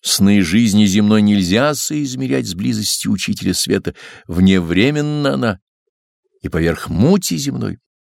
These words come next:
и неприходящего в веках. Отставшие избрали участь свою. Кто же им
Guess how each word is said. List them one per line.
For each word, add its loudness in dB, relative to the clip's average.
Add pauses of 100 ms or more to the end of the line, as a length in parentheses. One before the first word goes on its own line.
(240)
и -8
неприходящего -4
в -10
веках. -10 (920)
Отставшие 0
избрали 0
участь -8
свою. -8 (600)
Кто -2
же 2
им 0